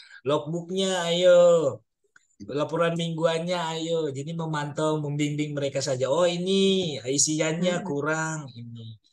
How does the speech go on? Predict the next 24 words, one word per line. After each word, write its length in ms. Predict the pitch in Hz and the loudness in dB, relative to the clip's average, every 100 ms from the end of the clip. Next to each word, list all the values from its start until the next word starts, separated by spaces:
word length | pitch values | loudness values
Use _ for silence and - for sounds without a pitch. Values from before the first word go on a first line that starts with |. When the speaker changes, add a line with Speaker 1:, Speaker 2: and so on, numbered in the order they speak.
| _ _ _ _ 104 | _ _ _ _ -14
Speaker 1:
Makanya 320 | 104 127 170 | -8 -2 4
di 160 | 202 | 4
awal-awal 400 | 190 190 160 180 | 6 6 6 4
pasti 240 | 196 190 185 | 2 0 0
ada 160 | 170 | -2
pembekalan, 640 | 170 160 151 156 160 170 165 | -6 -8 -6 -2 -2 -2 -2
Bu. 160 | 151 - - - - - | -6 -6 -20 -20 -20 -16
Kepada 320 | - 117 107 | -10 -8 -8
mahasiswa 540 | 107 104 - 139 143 117 | -8 -6 -4 -2 0 -2
ada, 560 | 135 165 170 175 175 170 | -2 -2 0 0 -4 -8
kepada 320 | - 120 110 110 | -10 -8 -8 -6
D 160 | 117 | -6
P 80 | - 151 170 | -2 -4 -4
L 80 | |
ada, 260 | - 160 165 - | -6 -6 -4 -2
selalu. 560 | 175 185 185 151 - | 2 2 2 0 -6
Eh, 460 | 117 - 131 131 - | -4 0 0 -2 -6
Speaker 2:
Hmm. 240 | 190 190 - _ _ _ _ _ _ - | -8 -14 -18 _ _ _ _ _ _ -8
Speaker 1:
enaknya 480 | 147 143 175 175 | -6 -4 -2 -2
tim 160 | 180 165 | -2 -2
mengajar 320 | 156 151 156 | -2 0 0
ini 240 | 151 156 185 | -2 -4 -2
meskipun 480 | 156 165 147 160 | -2 -4 -6 -4
responnya 960 | 151 147 - 147 143 143 147 147 143 | -4 -4 -6 -8 -8 -8 -4 -4 -2